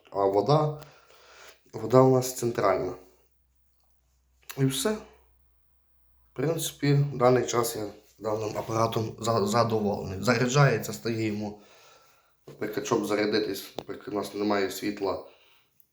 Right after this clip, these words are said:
е, дві-три години, і потім є чотири години світла, ну, то йому встає зарядитися.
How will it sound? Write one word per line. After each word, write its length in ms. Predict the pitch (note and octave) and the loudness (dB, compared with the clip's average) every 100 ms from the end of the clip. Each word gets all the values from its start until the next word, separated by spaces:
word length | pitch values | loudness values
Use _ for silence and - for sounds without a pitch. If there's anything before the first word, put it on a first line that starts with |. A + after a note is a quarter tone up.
| - | -12
е, 240 | G#2 G2+ G2+ | -4 -2 0
дві-три 440 | G#2 A#2 C#3 F#3 | 2 2 4 4
години, 540 | F#3+ F#3 F#3+ F#3 F3+ D3 | 4 2 2 2 2 0
і 40 | |
потім 340 | C#3+ D#3 C#3+ C#3+ | 0 0 2 4
є 160 | C#3+ | 4
чотири 320 | - - C#3+ | 2 2 4
години 420 | C#3 C3 B2+ B2+ B2 | 4 4 6 4 2
світла, 460 | - B2+ A#2+ A#2 - | 0 -4 -2 -6 -6
ну, 80 | - | -6
то 120 | - | 2
йому 260 | A#2+ A#2 A2+ | 4 4 2
встає 480 | - G#2+ G#2 F#2 F2 - _ _ _ _ | -4 -2 0 0 -2 -14 _ _ _ _
зарядитися. 760 | - F#2+ F#2+ F2+ F2+ - - | -14 -8 -6 -4 -6 -6 -14